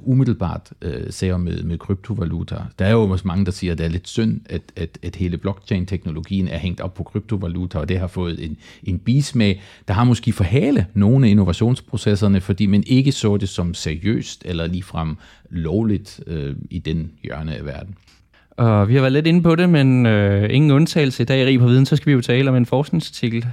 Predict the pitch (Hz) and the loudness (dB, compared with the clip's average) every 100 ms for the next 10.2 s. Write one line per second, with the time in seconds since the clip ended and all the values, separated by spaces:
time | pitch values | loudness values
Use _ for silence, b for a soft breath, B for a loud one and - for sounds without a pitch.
0 | 139 123 110 101 98 98 127 127 131 131 | -6 -4 -2 0 -2 -2 -2 -2 -2 -2
1 | 135 127 117 131 123 117 107 120 - 135 | -2 -2 -2 -4 -4 -4 -4 -6 -10 -6
2 | 139 123 127 117 120 123 117 - B B | -2 0 0 0 2 2 2 -2 B B
3 | B B 143 - 151 175 165 156 - 120 | B B -2 2 2 4 2 0 0 -2
4 | - 143 143 147 127 139 170 - 147 139 | 0 0 0 0 0 0 0 0 0 0
5 | 131 143 - 110 - 113 113 123 120 - | 0 -2 -2 -4 -2 2 4 6 4 -2
6 | - - - 95 98 95 - - _ b | -14 -12 -4 -2 0 -2 -6 -10 _ b
7 | b b b 285 113 104 139 139 139 135 | b b b 0 2 2 2 4 4 4
8 | 110 98 120 135 139 123 110 113 107 98 | 2 2 2 2 2 2 0 0 2 2
9 | 92 - 101 92 95 - 104 101 185 220 | 0 0 2 2 0 -8 -6 0 2 0
10 | - | -6